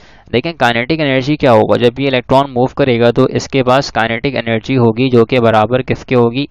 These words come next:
E multiply by V के। E यहाँ पर charge on electron है और ये V हमारे पास है potential जो हमने provide किया electron को। अब अगर हम इसको multiply करेंगे तो यहाँ से हमारे पास kinetic energy किस में आ जाएगी, joule में आ जाएगी,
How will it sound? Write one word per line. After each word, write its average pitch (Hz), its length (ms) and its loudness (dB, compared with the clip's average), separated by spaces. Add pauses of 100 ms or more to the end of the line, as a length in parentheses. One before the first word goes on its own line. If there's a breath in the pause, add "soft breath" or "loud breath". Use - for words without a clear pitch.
E 113 100 -8 (220)
multiply 113 540 -4
by 117 180 -4
V 104 200 -6
के। - 160 -16 (580)
E 127 120 -4
यहाँ 131 240 0
पर 143 140 0 (200)
charge 127 360 4
on 123 180 2
electron 123 480 2
है 147 60 -4
और 117 220 2
ये 113 140 0
V 123 200 -2
हमारे 113 240 0
पास 117 240 0
है 147 60 -2
potential - 600 -4
जो 117 80 2
हमने 117 180 -2
provide 110 400 2
किया 135 160 -2
electron 107 440 -2
को। - 180 -12 (1400 soft breath)
अब 151 160 2 (140)
अगर 151 240 2
हम 175 140 0
इसको 160 240 2 (220)
multiply 156 500 0
करेंगे 123 340 0
तो 151 100 0
यहाँ 120 340 2
से 156 120 -4
हमारे 120 280 2
पास 147 240 0
kinetic 113 440 -4
energy 117 280 -4
किस - 240 -2
में 127 80 0
आ 123 60 4
जाएगी, 123 280 0
joule 110 280 2
में 107 100 -4
आ 101 80 -6
जाएगी, - 320 -10